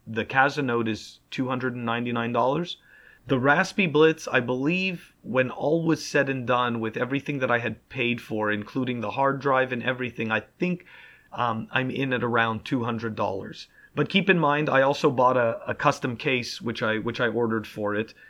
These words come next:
um, off of, uh, the crypto, I think it's the Crypto Cloak. I'll post the link in the show notes. The, I think it's the crypto cloak dot com. Anyways, they, they make custom cases for, um, for the Raspberry Pis, which I suggest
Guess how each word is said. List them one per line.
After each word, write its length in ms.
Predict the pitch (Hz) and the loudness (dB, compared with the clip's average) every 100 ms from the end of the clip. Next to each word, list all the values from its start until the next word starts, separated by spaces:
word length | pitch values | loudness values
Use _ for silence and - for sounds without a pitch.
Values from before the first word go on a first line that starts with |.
| _ - | _ -4
um, 280 | 113 107 107 | -4 -4 0
off 240 | 123 117 | 2 2
of, 220 | 113 104 113 | -4 -4 -2
uh, 300 | 107 107 104 113 | 0 0 -2 -6
the 180 | 117 | -6
crypto, 640 | 113 120 113 127 117 110 - | 0 0 2 0 0 -2 -8
I 60 | 120 | -10
think 200 | 123 117 | -8 -8
it's 160 | - | -10
the 120 | - | -12
Crypto 380 | 113 127 - 131 | -8 -8 -2 -4
Cloak. 440 | 131 143 143 - _ | -2 -6 -6 -10 _
I'll 140 | 113 113 | -2 -2
post 380 | 120 107 - - | 0 -6 -4 -6
the 100 | 104 | -4
link 240 | 104 104 | -4 -4
in 80 | 104 | -8
the 80 | 95 | -6
show 220 | 110 104 | -8 -6
notes. 240 | 104 104 | -8 -8
The, 240 | 107 101 101 | -8 -8 -8
I 60 | |
think 160 | 101 110 | -10 -14
it's 100 | 107 | -14
the 80 | - | -14
crypto 320 | - 110 113 | -12 -10 -10
cloak 260 | 120 107 - | -6 -8 -6
dot 220 | 110 - | -10 -6
com. 300 | 117 110 110 - - - _ | -4 -4 -6 -12 -20 -20 _
Anyways, 440 | 151 127 113 107 | 0 2 0 0
they, 140 | 135 123 | -2 0
they 180 | 120 135 | 0 2
make 340 | 131 120 - | 0 -2 -6
custom 540 | - 123 - 131 123 - _ - | -4 -4 -4 -8 -8 -14 _ -4
cases 480 | 135 123 135 127 | -4 -2 -4 -6
for, 440 | - 117 113 110 104 - _ - | -6 -2 0 0 -4 -14 _ -6
um, 360 | 107 101 101 - _ _ | -4 -4 -8 -16 _ _
for 140 | - | -8
the 100 | 107 | -4
Raspberry 480 | 107 107 110 113 107 | 0 0 0 0 -2
Pis, 320 | 104 110 123 | 0 -2 -2
which 340 | 131 101 - - | -4 -10 -10 -8
I 80 | 113 | -6
suggest 440 | - 113 107 - | -6 -4 -4 -4